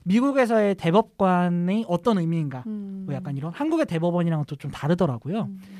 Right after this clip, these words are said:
Speaker 1: 이런 것들을 들으면서 정말 많이 알게 돼가지고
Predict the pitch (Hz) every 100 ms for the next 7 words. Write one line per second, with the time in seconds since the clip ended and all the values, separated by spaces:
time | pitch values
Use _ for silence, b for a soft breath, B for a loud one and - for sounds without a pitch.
0 | B 202 240 254 254 233 208 202 175 190
1 | 175 165 214 214 143 147 127 143 143 127
2 | 131 123 180 180